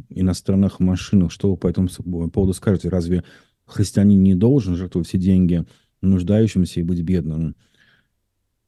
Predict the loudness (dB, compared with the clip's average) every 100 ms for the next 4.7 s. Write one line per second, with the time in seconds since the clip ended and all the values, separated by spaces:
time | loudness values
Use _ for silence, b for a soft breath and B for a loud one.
0 | _ -8 -2 0 0 0 0 2 0 2
1 | 0 2 0 0 -4 -6 4 4 4 -2
2 | -12 -8 -6 -8 -4 2 4 4 2 0
3 | 2 2 2 -2 -4 -2 -2 -2 -6 -8
4 | -12 _ _ _ _ -12